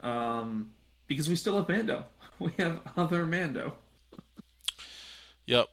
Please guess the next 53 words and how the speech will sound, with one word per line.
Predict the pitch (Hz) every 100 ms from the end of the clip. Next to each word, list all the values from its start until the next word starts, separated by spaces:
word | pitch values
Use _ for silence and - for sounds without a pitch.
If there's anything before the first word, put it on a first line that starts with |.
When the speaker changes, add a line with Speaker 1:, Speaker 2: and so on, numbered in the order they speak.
| _ 117
Speaker 2:
that | 120
was | 123
the | 120
Speaker 1:
And | 113
Speaker 2:
other | 110
Speaker 1:
he's | 101 143
a |
Speaker 2:
reason |
Speaker 1:
good | 143 -
Speaker 2:
too. | 135
Speaker 1:
figure. | 110 107 - - - - - 117
Speaker 2:
We | 107
had | 92
eight, | 90 110 -
we |
have | 120 117
Eight | 104 110
Point | - 101 85
Mando. | 101 98 98
That | 120 147
was | 139
the | 131
other, | 123 113 107 _ _ _ _ - - 71
another | 120 127 123
reason | 110 107
to | 107
remove | 104 131 139
him | 127 113
too, | - 127 117
is | -
people | 117 - 107
mentioned, | 107 104 104 101
like, | 92 - - - - - - - -
you | 110
know, | 104
we | 104
have | 120 107
the | -
Eight | 139 -
Point | 143 123
Mandalorian, | 123 120 117 117 117 113
but | 104
it | 98
doesn't | 113 120 110
feel | 120
like | 113 113
there's | 104
ever | 107 104
a | 104
reason | 113 113 107
to | 107
play | - 139 143
him | 117 110 110 107